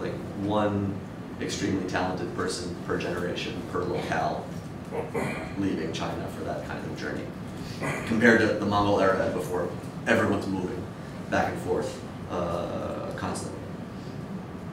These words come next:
Um, these two main groups, uh, Sufi groups,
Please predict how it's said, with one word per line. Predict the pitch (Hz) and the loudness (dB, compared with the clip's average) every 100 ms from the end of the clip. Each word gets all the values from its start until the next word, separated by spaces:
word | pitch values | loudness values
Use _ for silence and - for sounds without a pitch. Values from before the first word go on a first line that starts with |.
| - - - | -8 -8 2
Um, | 113 107 101 101 - - - - - - - - - - | 6 6 6 2 -4 -8 -10 -8 -8 -8 -10 -10 -8 2
these | 139 - | 4 6
two | 165 | 8
main | 127 117 113 | 10 10 10
groups, | 156 156 - - 113 | 8 8 4 0 2
uh, | 110 104 | 6 10
Sufi | 151 147 120 | 10 10 8
groups, | 143 143 - - | 6 6 2 -2